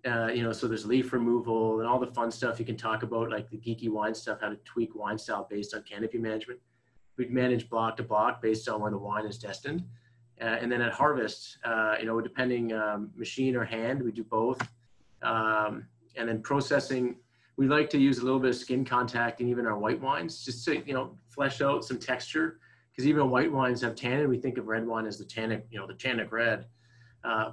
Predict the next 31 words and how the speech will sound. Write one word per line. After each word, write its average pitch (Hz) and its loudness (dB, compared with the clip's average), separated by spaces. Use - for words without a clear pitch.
but, 113 0
uh, 113 2
white 127 2
wines 120 0
carry, 120 0
uh, 110 -4
tannins. 135 -4
Uh, 110 -2
they're 110 -2
referred 135 0
to 127 4
in 113 2
the 110 -2
wine 113 -2
world 110 -2
as - -14
phenols, 127 -2
like 117 -10
phenolics. 117 -2
Um, 107 -2
so - -2
those 120 2
are 110 2
white 107 0
tannins, 117 -4
essentially, - -6
if - -4
we, 117 -6
they 110 -8
could 113 -4
generalize. 123 -4